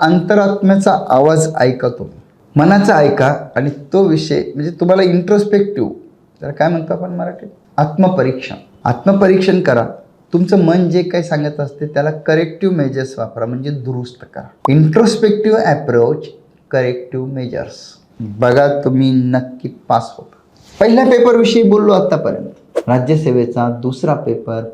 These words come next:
म्हणजे सीसॅटचा. पात्रता निकषांशी संबंधित आहे, जे क्वालिफाय पेपर आहे. सर्वांचं एवढं गुड लक आहे की मागं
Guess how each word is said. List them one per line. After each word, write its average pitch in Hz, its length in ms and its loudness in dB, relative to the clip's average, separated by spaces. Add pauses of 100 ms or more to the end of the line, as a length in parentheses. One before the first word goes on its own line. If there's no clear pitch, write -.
म्हणजे 117 300 -4
सीसॅटचा. 123 640 -6 (360)
पात्रता 180 540 4
निकषांशी 214 680 4
संबंधित 180 600 0
आहे, 135 480 -2 (300)
जे 147 80 0
क्वालिफाय 143 540 0
पेपर 120 360 -4
आहे. 104 380 -8 (480)
सर्वांचं 220 480 4
एवढं 226 360 4
गुड 196 180 4
लक 226 220 2
आहे 185 200 2
की 190 120 -6
मागं 170 360 0